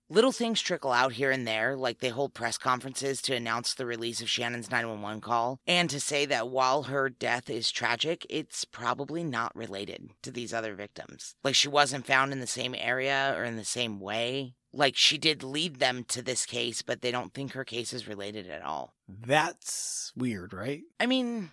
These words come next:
Speaker 1: yeah, it's a weird coincidence, but I also see how they think it's not related either.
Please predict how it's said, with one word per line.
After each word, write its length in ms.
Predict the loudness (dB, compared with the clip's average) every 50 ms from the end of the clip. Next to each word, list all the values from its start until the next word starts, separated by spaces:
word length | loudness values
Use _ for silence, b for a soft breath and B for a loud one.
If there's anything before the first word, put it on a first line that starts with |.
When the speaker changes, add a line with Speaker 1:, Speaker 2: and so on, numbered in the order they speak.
| _ _ -2
Speaker 1:
yeah, 440 | 2 4 6 8 8 6 6 2
it's 220 | -4 -6 -4 -2 0
a 100 | 0 0
weird 320 | 0 2 2 2 2 2
coincidence, 600 | 0 -2 -2 -2 -2 -2 -2 -2 -2 -2 -4 -6 -4
but 260 | -2 0 0 0 -2 _ _ _ 10
I 120 | 12 12
also 300 | 12 10 8 6 4 0
see 240 | 0 0 0 0 2
how 200 | 4 4 4 4
they 180 | 4 2 0 0
think 280 | 0 -4 -4 -4 -4
it's 180 | -6 -8 -4 0
not 200 | 0 0 0 0
related 460 | -4 -6 -2 -2 0 0 -2 -4 -6
either. 440 | -6 -6 -6 -6 -8 -10 -12 -18